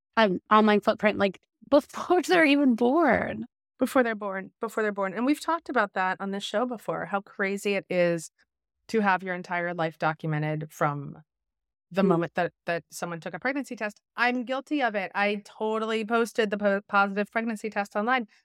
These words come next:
Speaker 2: Still hate myself for it. Still
Speaker 1: Aw.
Speaker 2: beating, beating myself up for it. Wait, I'm just gonna say one more title of one more video.
Speaker 1: Yeah,
Speaker 2: Um,
Speaker 1: <laughs> please.
Speaker 2: and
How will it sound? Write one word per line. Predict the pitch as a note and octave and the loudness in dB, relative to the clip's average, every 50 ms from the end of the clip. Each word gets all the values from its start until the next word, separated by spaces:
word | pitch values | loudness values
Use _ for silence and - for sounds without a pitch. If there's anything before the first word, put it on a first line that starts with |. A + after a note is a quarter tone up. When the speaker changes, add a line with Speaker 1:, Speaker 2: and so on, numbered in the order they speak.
| _ | _
Speaker 2:
Still | _ - - - _ - G#3 G#3+ A3 A3 | _ -20 -20 -20 _ -2 0 2 2 2
hate | G#3+ B3 C#4 B3+ | 2 0 -2 0
myself | B3+ C#4 C4+ - - B3 A3 G#3 - | 0 -2 -2 0 2 2 0 0 0
for | - G3 F3+ F3 | -2 -2 0 0
it. | E3+ - _ _ - | -2 -4 _ _ -20
Still | - - C4 A#3 A3 G3+ | -12 -2 2 4 4 4
Speaker 1:
Aw. | |
Speaker 2:
beating, | F3+ F#3 F#3+ G#3+ A#3 B3 A#3+ A#3+ A#3+ G#3 | 4 2 0 2 2 2 2 2 0 -2
beating | G3 - A#3+ A#3+ A#3+ A#3+ B3 | -2 0 2 2 4 4 4
myself | B3 B3 A3+ - B3 A#3+ A#3 C4 | 2 2 0 0 0 0 2 2
up | C4+ C#4 _ | 0 0 _
for | _ - A3+ G3+ G3 | _ -4 -2 -2 -2
it. | F#3+ - _ _ _ _ _ _ - | -4 -6 _ _ _ _ _ _ -8
Wait, | G#3+ A3+ - | -4 -2 -2
I'm | A#3+ | -2
just | A3+ C#4+ - | -4 -4 -4
gonna | F4 E4+ D4 | -4 -4 -2
say | - B3+ A3+ | -2 -2 0
one | F#3+ F#3 F3+ | 0 0 -2
more | F3+ E3+ E3 E3 E3 - - - | -2 -2 -4 -4 -6 -6 -10 -10
title | - - D#3+ - - - - | -8 -6 -6 -6 -6 -10 -10
of | E3+ D#3 - | -8 -6 -2
one | E3+ E3 | -2 -2
more | E3 D#3+ D#3+ D#3+ | -2 -2 -4 -4
video. | D#3 E3+ - E3 - - G2 G2 - - | -6 -6 -6 -6 -6 -6 -6 -4 2 4
Speaker 1:
Yeah, | B3 A#3 A3+ G#3+ - F#3+ | 6 6 6 6 4 2
Speaker 2:
Um, | F3+ F3 D#4+ | 0 -2 -2
Speaker 1:
<laughs> | A3+ - | -2 -2
please. | - B3 A3+ G#3+ G#3 A#3+ | 0 0 2 2 4 2
Speaker 2:
and | C4+ C#4 | 2 0